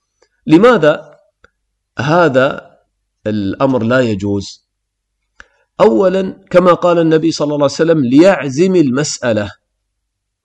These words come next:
ممكن أن نقول هذا هو السبب الأول، لأن الذي يقول: "اللهم اغفر لي إن شئت، اللهم ارحمني إن شئت"،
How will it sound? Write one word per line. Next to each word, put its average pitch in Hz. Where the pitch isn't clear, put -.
ممكن 147
أن 120
نقول 131
هذا 139
هو 135
السبب 139
الأول، 110
لأن 190
الذي 170
يقول: 185
"اللهم 170
اغفر 156
لي 170
إن 151
شئت، 165
اللهم 151
ارحمني 156
إن 135
شئت"، 165